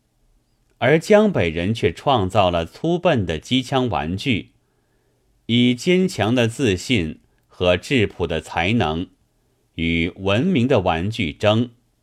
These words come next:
他们，我以为是比从外国买了极新式的武器回来的人物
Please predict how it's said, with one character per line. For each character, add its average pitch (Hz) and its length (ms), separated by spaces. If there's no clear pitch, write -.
他 175 320
们， 90 380
我 98 280
以 151 180
为 80 220
是 80 520
比 101 200
从 110 280
外 120 200
国 95 200
买 92 280
了 85 300
极 117 380
新 202 320
式 190 180
的 104 160
武 92 260
器 170 300
回 98 320
来 139 100
的 92 140
人 80 320
物 92 380